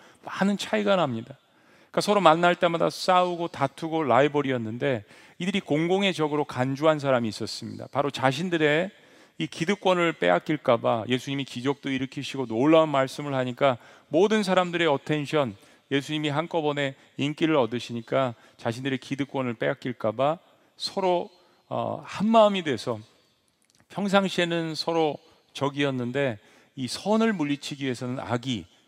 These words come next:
이렇게 하나가 되는 모습을 저희들이 성경에서 종종 볼 수 있습니다. 오늘 본문에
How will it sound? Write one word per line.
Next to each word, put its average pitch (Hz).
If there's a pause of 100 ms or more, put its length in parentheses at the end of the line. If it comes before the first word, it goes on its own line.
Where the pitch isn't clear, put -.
(160)
이렇게 -
하나가 175
되는 139
모습을 107
저희들이 104
성경에서 131
종종 107
볼 104
수 -
있습니다. 95 (800)
오늘 165
본문에 160